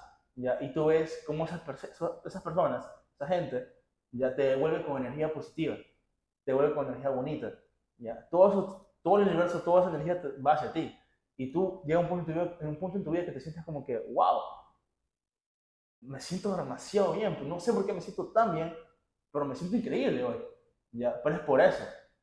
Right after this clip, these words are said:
¿ya? Porque tú estás generando valor y literalmente la gente, así no te, no te, este, devuelva lo que tú estás haciendo,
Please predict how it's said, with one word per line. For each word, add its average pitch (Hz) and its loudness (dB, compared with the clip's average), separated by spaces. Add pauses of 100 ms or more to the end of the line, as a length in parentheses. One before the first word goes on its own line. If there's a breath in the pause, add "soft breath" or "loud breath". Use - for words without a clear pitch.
(180)
¿ya? 123 -2
Porque 139 -2
tú 160 0
estás 160 -2
generando 156 4
valor 156 8
y 131 -2
literalmente 135 -2
la 135 2
gente, 147 0 (580)
así 151 -6
no 170 -2
te, 147 0 (420)
no 147 2
te, 165 2
este, 131 0
devuelva 147 6
lo - 2
que - -4
tú 165 -8
estás - -8
haciendo, 156 -6